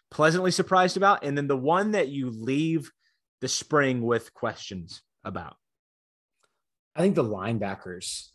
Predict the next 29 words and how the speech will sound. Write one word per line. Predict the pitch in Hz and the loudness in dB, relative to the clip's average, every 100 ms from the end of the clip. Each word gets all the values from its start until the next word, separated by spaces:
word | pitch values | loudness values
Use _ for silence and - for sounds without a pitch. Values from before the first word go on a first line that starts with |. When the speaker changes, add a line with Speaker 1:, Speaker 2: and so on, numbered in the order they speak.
| - | 0
Speaker 2:
I | |
was | 127 113 | 0 0
pleasantly | - 127 123 104 110 - _ 120 120 | -2 -2 -2 -6 -8 -10 _ -8 -6
surprised | 113 101 117 117 107 | -6 -6 -4 -2 -2
just | 143 - | -4 -4
because | 147 151 131 | -2 0 0
I | |
hadn't | 110 143 135 | 0 0 0
got | 120 139 - | -2 -2 -4
to | |
see | 117 - - 131 156 143 107 | -6 -6 -4 0 0 0 -2
a | 113 | -2
lot | 113 110 104 | -2 -2 -4
of | 101 | -8
Cobb | - 110 113 107 | -4 -2 -2 -2
in | 101 104 - | -6 -12 -10
any | 120 131 127 113 | -4 -2 0 0
of | 107 95 | -2 -2
Xavier | 113 104 101 | -4 -2 -4
Benson | 92 123 120 98 | -2 -2 -2 -8
besides, | 95 98 - 110 104 - - _ _ - | -6 -6 -6 -6 -8 -10 -18 _ _ -8
you | 127 | -6
know, | 107 | -6
the | 101 | -4
things | 135 117 | -4 -2
we'd | 117 | -4
been | 87 87 | -4 -12
hearing, | - 135 127 123 120 | -4 2 4 2 0
the | 101 95 | -2 -8